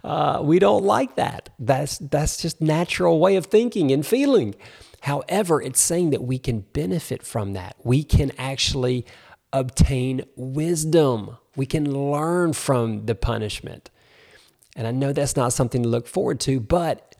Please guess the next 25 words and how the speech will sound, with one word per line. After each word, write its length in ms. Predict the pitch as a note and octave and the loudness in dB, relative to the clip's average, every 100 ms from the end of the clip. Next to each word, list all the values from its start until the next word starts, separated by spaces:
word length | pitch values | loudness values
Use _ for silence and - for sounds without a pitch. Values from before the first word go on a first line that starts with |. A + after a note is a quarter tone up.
| _ _ _ _ _ | _ _ _ _ _
that 460 | D3 G#2+ C3+ C#3 - | -4 2 4 4 0
is 400 | C#3+ C3+ B2 A2 - _ | 0 2 0 -4 -10 _
the 140 | A#2+ A#2+ | 0 2
reality. 840 | A#2 A2 G2+ A2+ B2 A2+ G2+ G#2+ _ _ _ _ _ _ _ _ | 4 4 2 2 0 -2 -4 -8 _ _ _ _ _ _ _ _
So 480 | - C#3+ B2 A#2+ A2+ - - | 2 4 4 2 -2 -12 -10
young 320 | B2+ B2+ C#3+ | 2 4 4
people, 400 | - C3+ G#2+ G#2+ | 4 2 2 0
if 120 | G#2+ | 0
you're 120 | A#2+ A#2+ | 2 2
out 160 | A#2+ | 2
there 120 | C3+ | 0
doing 300 | B2+ C3 C#3+ | 2 2 2
something 340 | C3+ B2+ A2+ C3 | 2 0 0 0
that 220 | C3 - | 0 0
you 60 | C#3 | -2
shouldn't 420 | - F3 - A#2 | 2 2 4 0
be, 320 | G2+ A2 D3+ _ _ - | -2 -2 -6 _ _ -6
and 100 | G#2 | -4
your 100 | A#2 | -4
parents 480 | A2+ A#2 C3 - - _ _ _ | -2 -2 -4 -10 -16 _ _ _
catch 440 | - - F3+ - - | 4 4 4 -2 -2
you 340 | G#2+ A2 D3 - _ _ _ - | 0 0 -2 -8 _ _ _ -4
and 160 | A2+ | 0
you're 180 | B2+ D3 | 2 0
punished, 880 | - - - G3 D3+ A2 C#3+ - | -2 -8 0 4 6 4 2 -2